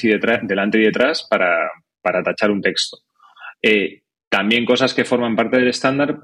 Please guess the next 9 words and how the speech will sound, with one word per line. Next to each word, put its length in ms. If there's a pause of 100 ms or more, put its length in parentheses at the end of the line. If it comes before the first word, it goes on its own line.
(160)
es 200
cómo 300
interpretas 920
determinadas 760
cosas. 640
Por, 160
por 120
ejemplo, 420
el, 260